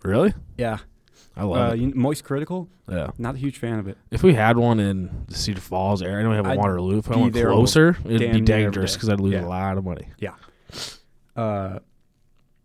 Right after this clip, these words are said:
Speaker 2: yeah, no, their, their chicken,
Speaker 1: Yeah.
Speaker 2: amazing. The
Speaker 1: Dog.
Speaker 2: nuggies, oh my
Speaker 1: Dog.
Speaker 2: God.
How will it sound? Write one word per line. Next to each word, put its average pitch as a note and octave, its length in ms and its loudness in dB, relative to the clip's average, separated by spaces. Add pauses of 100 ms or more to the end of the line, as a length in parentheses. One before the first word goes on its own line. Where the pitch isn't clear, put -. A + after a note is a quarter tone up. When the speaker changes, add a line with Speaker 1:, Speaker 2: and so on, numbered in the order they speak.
Speaker 2:
yeah, D3 160 -2
no, C#3+ 140 0
their, G#2+ 100 0 (120)
their A#2+ 140 -2
chicken, D3 460 -4 (180)
Speaker 1:
Yeah. F#2+ 260 -2 (320)
Speaker 2:
amazing. C3 560 -6 (180)
The F3+ 80 -4
Speaker 1:
Dog. G#2+ 260 4
Speaker 2:
nuggies, D#3 280 -6
oh - 40 -14 (340)
my A2 40 -8
Speaker 1:
Dog. G#2+ 300 4
Speaker 2:
God. F2+ 200 -8